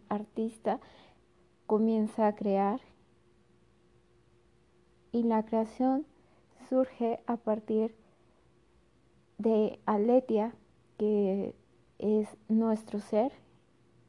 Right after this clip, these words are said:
y por lo tanto llega a la, a la memoria, también conocida como mnemosine, a lo cual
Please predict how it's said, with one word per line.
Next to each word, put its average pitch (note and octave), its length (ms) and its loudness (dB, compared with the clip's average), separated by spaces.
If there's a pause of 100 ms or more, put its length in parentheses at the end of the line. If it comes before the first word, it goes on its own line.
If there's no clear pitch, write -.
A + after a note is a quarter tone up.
y G#3+ 80 -2
por G#3 340 -2
lo G3+ 120 -4
tanto A3 500 -2 (1400)
llega A3 300 0
a G3+ 40 0
la, F#3+ 680 -2 (1000)
a G#3+ 140 0
la G#3 140 2
memoria, G#3+ 640 2 (1000)
también A#3 400 2
conocida A#3+ 640 4
como G3+ 380 2
mnemosine, G3+ 800 0 (2000)
a A#3 120 0
lo A#3 160 4
cual B3+ 400 4